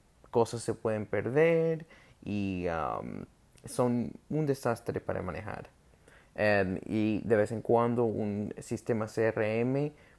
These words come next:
puede ser que in-, involucra mucho, mucha inversión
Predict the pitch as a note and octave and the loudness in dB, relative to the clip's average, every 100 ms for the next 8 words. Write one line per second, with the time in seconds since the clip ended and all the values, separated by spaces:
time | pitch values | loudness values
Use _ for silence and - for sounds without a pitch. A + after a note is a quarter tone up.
0 | - A2+ A2+ - A#2 A#2 - A2+ G#2 G#2+ | 2 6 6 4 2 0 -2 -2 0 0
1 | G1+ G1+ - - - A2 A2 - - _ | -2 -6 -10 -12 -6 -2 -2 -6 -12 _
2 | - C3 A#2+ B2+ D3+ D3+ C3 B2 A#2 A#2+ | -4 -2 0 2 2 2 2 4 2 0
3 | - - C3+ A#2+ A#2 A#2+ - C3 A2+ A2+ | -2 0 2 2 -2 -4 -4 -2 0 -2
4 | - A#2+ A#2+ E3 | -2 0 0 0